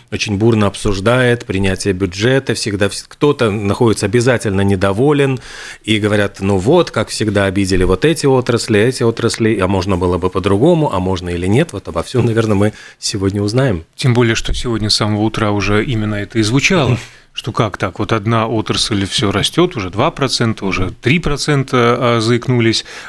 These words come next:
Speaker 2: а, э, другим, например, медицине недостает. Так вот,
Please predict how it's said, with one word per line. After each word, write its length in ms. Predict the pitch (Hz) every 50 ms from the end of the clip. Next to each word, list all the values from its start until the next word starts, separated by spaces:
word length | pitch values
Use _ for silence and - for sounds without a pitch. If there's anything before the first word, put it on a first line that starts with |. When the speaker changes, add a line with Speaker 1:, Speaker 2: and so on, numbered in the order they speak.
| - -
Speaker 2:
а, 420 | 113 104 104 101 101 101 104 101
э, 200 | 104 110 110 107
другим, 340 | 101 107 107 107 107 156 170
например, 480 | 143 110 - 110 104 104 104 104 95 101 104
медицине 600 | 98 101 101 98 104 104 - - 107 98 101 101
недостает. 880 | 98 101 98 101 101 104 95 - - - 98 101 120 165 180 180 -
Так 240 | - 139 123 - -
вот, 380 | 131 139 135 - - - -